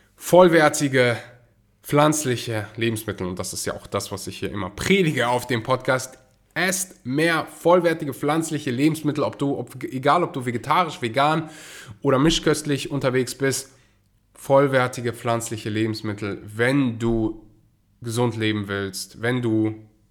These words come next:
lange leben willst, wenn du glücklich leben willst, dann willst du vollwertige pflanzliche Lebensmittel essen. So, die einen essen irgendwelche Fava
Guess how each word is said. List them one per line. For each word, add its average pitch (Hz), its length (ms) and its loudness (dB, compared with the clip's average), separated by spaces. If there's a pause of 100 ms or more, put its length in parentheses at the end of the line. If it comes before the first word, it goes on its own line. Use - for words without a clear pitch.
lange 123 280 -2
leben 107 380 -2
willst, 101 300 -6
wenn 160 120 0
du 170 120 -2
glücklich 127 420 -4
leben 101 260 -6
willst, 101 380 -12 (340)
dann 110 540 -2
willst 107 380 -10
du 101 80 -8
vollwertige 104 500 -6
pflanzliche 98 440 -10
Lebensmittel 98 640 -6 (600)
essen. 107 380 -6 (100)
So, 101 220 -12
die 104 200 -8
einen 175 420 0
essen 151 300 -4
irgendwelche 139 520 0
Fava 156 720 0